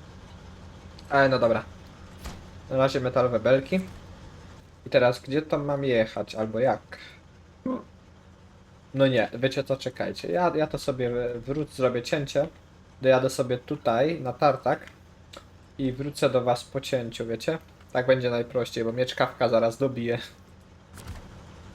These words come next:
Dobra, wracam po cięciu. Mam nadzieję, że jest lepiej. Ogólnie odkryłem chyba pierwszy raz w tej grze, że Heniek śledzi nasz ruch kamerą, nie?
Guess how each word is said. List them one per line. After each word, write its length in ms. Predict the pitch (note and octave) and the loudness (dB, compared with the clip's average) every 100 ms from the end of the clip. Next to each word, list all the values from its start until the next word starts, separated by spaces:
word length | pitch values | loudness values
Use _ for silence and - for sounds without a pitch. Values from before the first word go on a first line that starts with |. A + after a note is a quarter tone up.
| - - - - - - - - - - - - - - - - - - - - - - - - - | -20 -20 -20 -20 -20 -20 -20 -20 -20 -20 -20 -20 -20 -20 -18 -18 -18 -18 -20 -20 -18 -18 -18 -10 0
Dobra, 280 | D#3 A2 G#2 - | 2 2 0 0
wracam 360 | A#2+ C3+ D3+ C3+ | 0 2 0 -2
po 100 | B2+ | -4
cięciu. 440 | B2 A2+ A2+ B2+ - - - - - - - - - - - - - - - | -4 -6 -4 -6 -6 -18 -18 -20 -20 -20 -20 -20 -20 -20 -20 -20 -20 -14 -8
Mam 120 | A#2 | -4
nadzieję, 260 | A#2+ B2 | 0 0
że 60 | A#2 | 0
jest 120 | A2+ | -2
lepiej. 240 | A2 A2 B2 | -2 0 0
Ogólnie 420 | A#2+ C3 C3 B2 | 2 0 2 2
odkryłem 460 | - - D3+ D#3+ | 0 0 2 2
chyba 200 | D3 C3+ | 2 2
pierwszy 360 | B2+ D3 C#3 - | 2 0 0 0
raz 140 | C3+ | 0
w 40 | - | 0
tej 140 | B2+ | -2
grze, 160 | B2 C#3 | 0 2
że 120 | D3 | 0
Heniek 420 | - C#3+ C#3 C3+ | 4 2 2 -2
śledzi 560 | - - - D3 C#3+ C#3+ | -4 -6 0 2 2 0
nasz 260 | B2 B2 | 0 0
ruch 220 | C3+ C3+ - | 0 -2 0
kamerą, 420 | C#3 A#2+ F#2+ F#2 | 0 2 0 0
nie? 160 | A#2 | -2